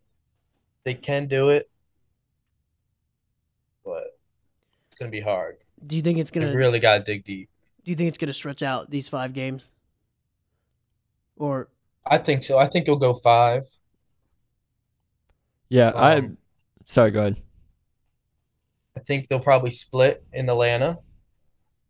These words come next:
Speaker 1: and then split in Philly and then game five back in Atlanta. But the Phillies fans will be on fire, especially this week with Dallas, them playing Friday, Saturday,
Speaker 2: Mm-hmm.
Speaker 3: Mm-hmm.
Speaker 1: and then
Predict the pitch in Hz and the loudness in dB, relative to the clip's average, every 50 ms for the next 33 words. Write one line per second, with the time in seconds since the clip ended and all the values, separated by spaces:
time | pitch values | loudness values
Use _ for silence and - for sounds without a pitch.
0 | _ _ - 123 123 120 120 120 - - - - 131 123 - - 135 127 - 123 | _ _ -10 -8 -6 -4 -4 -6 -6 -10 -6 -2 -2 -2 -2 -2 -8 -8 -2 0
1 | 120 117 117 127 151 160 - _ _ _ _ _ _ _ _ _ _ _ _ _ | 0 2 2 0 -4 -6 -10 _ _ _ _ _ _ _ _ _ _ _ _ _
2 | _ _ _ _ _ _ _ _ _ _ _ _ _ _ _ _ - 117 117 113 | _ _ _ _ _ _ _ _ _ _ _ _ _ _ _ _ -6 -4 -2 -2
3 | 110 110 110 _ - 123 117 117 110 - 110 110 113 113 113 117 110 107 - 107 | -2 -4 -8 _ -6 -4 -4 -2 2 4 6 6 6 6 4 2 2 2 2 -2
4 | 104 107 104 104 104 107 110 110 113 117 _ _ _ _ _ _ _ _ _ _ | -2 0 2 2 0 0 0 -2 -6 -6 _ _ _ _ _ _ _ _ _ _
5 | _ _ _ _ _ _ _ _ _ _ _ _ _ _ _ _ _ _ _ _ | _ _ _ _ _ _ _ _ _ _ _ _ _ _ _ _ _ _ _ _
6 | _ _ _ _ _ _ _ _ _ _ _ _ _ _ _ _ _ _ _ _ | _ _ _ _ _ _ _ _ _ _ _ _ _ _ _ _ _ _ _ _
7 | _ _ _ - 123 123 - 127 123 - 151 147 147 151 147 - - 143 135 123 | _ _ _ -4 -4 -2 -2 -2 0 4 4 6 6 4 2 2 2 4 4 4
8 | 123 123 120 120 117 113 110 - - 113 110 110 110 107 104 107 - - - - | 2 -2 -2 0 0 -2 0 4 6 8 8 8 6 4 2 -2 -8 -10 -6 -6
9 | 120 120 - 131 123 117 120 117 - - 123 123 120 - 110 107 - - 104 110 | -6 -6 -6 -10 -10 -8 -8 -8 -8 -6 -6 -6 -4 -4 -6 -2 2 4 6 6
10 | 110 110 113 113 117 - - 117 113 107 - - 123 117 113 107 110 - - 107 | 6 6 4 2 0 -2 -4 -6 -6 -4 -2 0 0 0 0 -2 -6 -2 2 2
11 | 104 107 107 107 101 104 104 - - 104 104 101 104 110 110 117 113 110 113 117 | 4 4 4 2 0 -4 -6 -6 -2 -2 -2 -2 -2 -6 -8 -8 -8 -8 -8 -10
12 | 120 _ _ - 151 147 143 139 139 135 131 127 _ _ _ - 131 117 120 113 | -12 _ _ -8 -6 -6 -6 -6 -6 -8 -10 -12 _ _ _ -10 -6 -4 -2 -2
13 | 104 101 104 101 98 98 - | -2 -2 -4 -6 -8 -10 -16